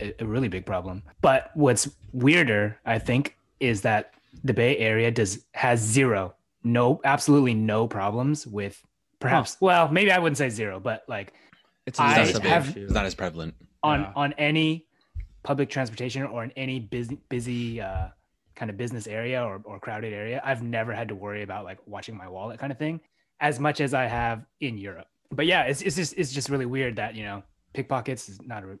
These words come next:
Speaker 1: big problem, but smash and grabs are.
Speaker 3: Yeah, I mean, totally feel you on that. I, I've heard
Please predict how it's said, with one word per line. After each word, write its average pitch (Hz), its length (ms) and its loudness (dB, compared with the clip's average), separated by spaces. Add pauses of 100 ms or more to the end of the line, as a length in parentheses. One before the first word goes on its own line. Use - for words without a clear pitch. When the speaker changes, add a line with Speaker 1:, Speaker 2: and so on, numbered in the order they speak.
(340)
Speaker 1:
big 104 160 -14
problem, 135 500 -8
but - 280 -10 (400)
smash 95 280 -12
and 101 60 -14
grabs 90 220 -14
are. 90 160 -8 (640)
Speaker 3:
Yeah, 92 240 -2
I - 40 -10
mean, 113 280 0 (400)
totally 101 200 -2
feel 95 180 -6
you 101 140 -4
on 107 100 -8
that. 104 220 0 (680)
I, 101 720 -2 (120)
I've 85 220 -12
heard 90 220 -8